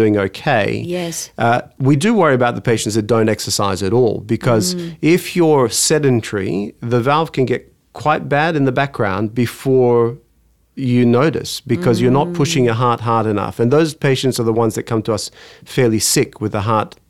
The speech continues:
Speaker 1: decompensated, weak from the
Speaker 2: Mm.
Speaker 1: valve narrowing. Um, so it's a good reason, for example, to just try to
Speaker 2: Go for a
Speaker 1: maintain a bit of,
Speaker 2: checkup.
Speaker 1: yeah, maintain a bit of physical,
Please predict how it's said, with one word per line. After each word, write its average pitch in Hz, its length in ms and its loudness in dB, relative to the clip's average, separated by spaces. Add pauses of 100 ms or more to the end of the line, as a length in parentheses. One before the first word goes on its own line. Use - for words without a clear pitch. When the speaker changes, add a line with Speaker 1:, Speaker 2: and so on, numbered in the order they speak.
(120)
Speaker 1:
decompensated, 107 840 -2 (140)
weak 117 440 -4 (160)
from 110 220 -2
the 104 80 -2
Speaker 2:
Mm. 87 100 -6
Speaker 1:
valve 107 240 -2
narrowing. 98 460 -2 (540)
Um, 107 380 0
so 131 260 2 (240)
it's 135 180 2
a 143 40 4
good 135 220 4
reason, 123 440 2
for 113 160 -4
example, 107 380 -2
to 113 320 2
just - 320 0
try 127 220 2
to 113 100 -2
Speaker 2:
Go 110 60 2
for 110 40 2
a 107 60 2
Speaker 1:
maintain 113 400 2
a 107 40 2
bit 113 200 2
of, 104 60 2
Speaker 2:
checkup. 156 200 -6
Speaker 1:
yeah, 139 320 2
maintain 139 640 0
a 147 40 0
bit 139 120 -2
of 131 100 0
physical, 127 360 -2